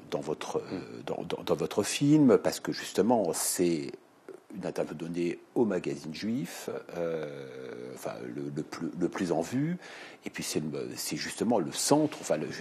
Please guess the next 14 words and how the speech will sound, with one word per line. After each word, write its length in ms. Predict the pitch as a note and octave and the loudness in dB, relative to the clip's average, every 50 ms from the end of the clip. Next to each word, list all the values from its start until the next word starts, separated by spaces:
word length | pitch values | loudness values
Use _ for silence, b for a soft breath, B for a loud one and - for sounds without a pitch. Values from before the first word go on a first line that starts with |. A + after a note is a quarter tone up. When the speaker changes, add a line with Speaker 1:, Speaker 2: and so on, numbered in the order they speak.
| E2 D2 D2+ D#2+ C#2 B1 C2+ D#2+ F2 | -8 -6 -4 -4 -4 -4 -4 0 2
Speaker 1:
le, 120 | F#2+ G2 | 2 2
le, 340 | F#2+ - - F#2 F2+ F2+ - - F#2 | 2 0 -4 -2 -2 -2 -4 -2 4
la 120 | F#2 G2+ | 6 6
judéité, 1080 | G2 G2 G#2+ F#2+ F#2 F2+ F2+ F2+ - - - A2 A#2 B2 B2+ C#3 C#3+ D3 D3 D3 C#3+ C3 | 6 4 0 0 2 0 0 0 -4 -4 0 2 2 4 4 4 4 6 6 4 4 2
le 160 | G#2+ F#2+ G2 | 2 2 0
judaïsme 840 | F#2 F2 F#2+ E2+ D#2 D#2 F2 F2 F#2+ F#2+ - - - - E2+ D2+ D#2 C2+ - - - | 2 0 0 0 0 0 0 0 -2 -4 -4 -6 -8 -8 -6 -4 -4 -4 -6 -8 -4
de 100 | F2+ E2+ | -2 -2
Mendès 400 | E2 D#2+ D#2 E2+ G2 G#2+ B2 B2 | -2 -2 -2 0 2 4 4 4
sont 380 | - - - - - - C3 | 2 0 -6 -2 2 4 4
le 120 | A2 G2 F#2 | 6 4 2
centre 520 | - - - B2+ F#2 F2 - - - E2+ | 0 -2 -2 -2 -2 -2 -6 -4 -4 -4
de 120 | D#2 D#2+ E2 | -2 -2 -2
cet 280 | - F#2+ E2 - - | -2 -2 -2 -2 -8
entretien, 460 | D#2 - - F#2 F2 - - C#3 C3+ | -8 -4 -4 -4 -2 2 2 2 2